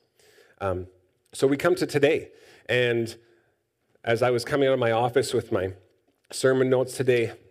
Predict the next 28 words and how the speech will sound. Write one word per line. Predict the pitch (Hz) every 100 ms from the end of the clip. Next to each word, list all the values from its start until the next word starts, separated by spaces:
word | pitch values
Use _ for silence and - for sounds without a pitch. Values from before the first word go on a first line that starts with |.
| -
I | 95
think | 123 117
Nick | 107 113 -
said | 104 -
something | - 123 120 110
along | 104 101 104
the | 98
lines | 98 104 104
of, | 92
like, | 87 92 185
"Oh, | 117
you're," | 101 80 -
something | - - 123 113
about, | 98 95 85
like, | 90 117
"Oh, | 95 - - - -
just, | 117 101
like, | 98 - - - - _ _ _ _ _
prepping | 110 95 113 98
this | - 98
morning," | 110 113 117
or | 104
something | - 113 113 113
like | 117
that. | 120 123 127 -
And, | 98 - _ - _ _ _ _ _ _ 104
and, | 95 92
uh, | 80 78